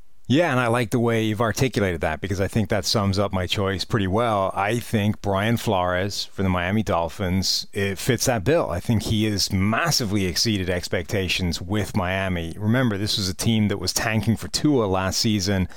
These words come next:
um, won a couple of games late on, and we thought maybe almost took themselves out of that,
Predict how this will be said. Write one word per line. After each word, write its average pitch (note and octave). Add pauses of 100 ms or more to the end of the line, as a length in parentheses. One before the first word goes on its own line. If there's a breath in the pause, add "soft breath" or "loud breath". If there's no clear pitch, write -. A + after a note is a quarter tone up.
(200 loud breath)
um, F#2+
won B2+
a A#2
couple A2
of F#2+
games G#2+
late G#2
on, A#2+
and G#2
we G2+
thought G#2+
maybe G#2
almost G#2
took A#2+
themselves F#2+
out C3
of A2
that, F2